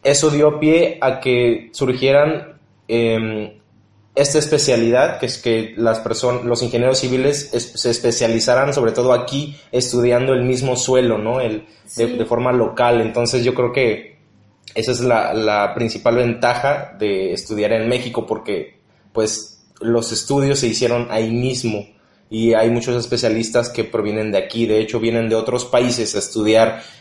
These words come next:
Speaker 1: el área de geotecnia, mecánica de suelos aquí en México.
Speaker 2: Sí, porque es un suelo muy interesante el de la Ciudad de México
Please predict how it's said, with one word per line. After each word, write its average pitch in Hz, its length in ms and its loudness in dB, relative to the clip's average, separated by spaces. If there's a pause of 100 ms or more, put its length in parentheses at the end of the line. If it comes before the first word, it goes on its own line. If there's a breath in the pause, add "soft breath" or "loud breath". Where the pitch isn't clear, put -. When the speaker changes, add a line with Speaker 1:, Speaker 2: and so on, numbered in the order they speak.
(120 loud breath)
Speaker 1:
el 104 160 2
área 113 160 6
de 107 140 4
geotecnia, 113 540 2
mecánica 110 420 2
de 101 60 6
suelos 107 360 0
aquí 107 360 0
en 104 140 0
México. 107 540 -4 (180)
Speaker 2:
Sí, 302 200 4
porque 311 240 2
es 277 120 0
un 302 100 2
suelo 285 280 0
muy 277 160 -4
interesante 240 640 -4
el 226 100 -6
de 202 160 -6 (220)
la 202 200 -8
Ciudad 214 220 -6
de 226 100 -4
México 247 640 -6